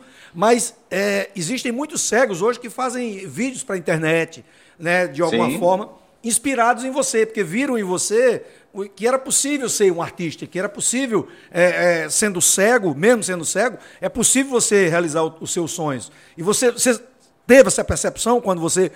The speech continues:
Speaker 1: começou a fazer sucesso, Magela?
Speaker 2: Ah, sim. E, não, e falando no Jefinho, em maio eu devo estrear lá o quadro, eu e o Jefinho, olho no olho, os dois cegos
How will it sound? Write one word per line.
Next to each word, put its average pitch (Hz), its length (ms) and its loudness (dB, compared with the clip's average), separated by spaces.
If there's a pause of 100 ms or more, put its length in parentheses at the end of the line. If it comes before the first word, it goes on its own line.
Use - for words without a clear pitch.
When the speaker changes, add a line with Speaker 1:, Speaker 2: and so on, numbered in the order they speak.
(200)
Speaker 1:
começou 196 340 -4
a 185 40 -2
fazer 165 220 -8
sucesso, 220 420 -8
Magela? 104 300 -16 (1120)
Speaker 2:
Ah, 196 260 4
sim. 175 360 2
E, 180 180 4
não, 208 160 4
e 190 140 4
falando 196 280 4
no 226 120 2
Jefinho, 208 600 0 (320)
em 160 140 2
maio 190 560 4
eu 185 100 -6
devo 196 220 -6
estrear 214 420 0
lá 185 120 0
o 180 80 -8
quadro, 165 380 0
eu 180 100 -10
e 196 60 -10
o - 20 -16
Jefinho, 165 440 -12
olho 220 180 -6
no 220 120 -8
olho, 165 200 -12
os 151 100 -20
dois 214 280 -8
cegos 185 440 -6